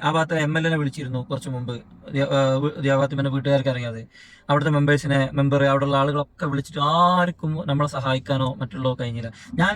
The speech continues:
ഇവിടെ നിന്നിട്ട് എനിക്ക് ചെയ്യാൻ പറ്റുന്നതിന്റെ പ-, അങ്ങേ അറ്റം വരെ ഞാൻ ചെയ്തിട്ടുണ്ടായിരുന്നു അങ്കമാലിയുടെ ആ സി സി ടി വിയിലുള്ള ആളെ പൊക്കാൻ വേണ്ടിയിട്ട്. പക്ഷെ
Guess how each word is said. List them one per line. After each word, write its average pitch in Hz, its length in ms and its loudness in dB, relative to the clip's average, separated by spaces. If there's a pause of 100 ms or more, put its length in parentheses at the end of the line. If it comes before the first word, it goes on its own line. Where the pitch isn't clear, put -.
ഇവിടെ 185 240 2
നിന്നിട്ട് 156 380 0 (280)
എനിക്ക് 160 340 -2
ചെയ്യാൻ 160 260 0
പറ്റുന്നതിന്റെ 147 480 -2
പ-, - 100 -14 (400)
അങ്ങേ 156 320 2 (100)
അറ്റം - 300 -2
വരെ 151 240 2
ഞാൻ 139 80 2
ചെയ്തിട്ടുണ്ടായിരുന്നു 120 680 -6 (720)
അങ്കമാലിയുടെ 151 500 4 (420)
ആ - 20 6 (340)
സി - 140 -8
സി 151 120 -8
ടി 143 140 2
വിയിലുള്ള 139 640 -4
ആളെ 127 140 0 (220)
പൊക്കാൻ 131 280 -2
വേണ്ടിയിട്ട്. 113 280 -8 (1600)
പക്ഷെ - 180 -2